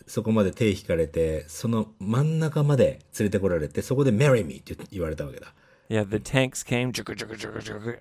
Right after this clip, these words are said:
Speaker 2: and
Speaker 1: はい。
Speaker 2: surrounded them.
Speaker 1: はいはい。
Speaker 2: And he said, "Alexandra, marry me."
Speaker 1: うんう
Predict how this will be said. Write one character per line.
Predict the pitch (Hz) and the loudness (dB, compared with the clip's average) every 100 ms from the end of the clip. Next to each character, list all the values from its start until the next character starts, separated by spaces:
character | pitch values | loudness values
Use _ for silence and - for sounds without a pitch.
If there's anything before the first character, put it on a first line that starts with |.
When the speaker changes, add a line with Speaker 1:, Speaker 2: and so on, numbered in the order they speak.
| - | -2
Speaker 2:
and | 110 104 98 - | 0 0 -4 -8
Speaker 1:
は | 80 | -8
い。 | - - | -8 -12
Speaker 2:
surrounded | - 120 110 113 131 131 101 | 0 2 4 4 4 2 0
them. | - 87 107 147 - _ _ _ | -2 -4 -4 -8 -14 _ _ _
Speaker 1:
は | 98 | -6
い | 80 | -4
は | 67 | -6
い。 | |
Speaker 2:
And | 101 101 | -8 -6
he | 107 | -6
said, | - 107 101 - _ - _ _ _ - | -4 -4 -6 -10 _ -20 _ _ _ 0
"Alexandra, | 208 190 165 196 208 190 185 185 180 160 165 | 0 0 0 2 4 4 4 4 4 2 0
marry | 220 226 196 180 | 2 2 2 0
me." | 185 170 151 139 113 - - - _ | 0 -2 -4 -8 -10 -16 -20 -20 _
Speaker 1:
う | |
ん | |
う | 113 | 0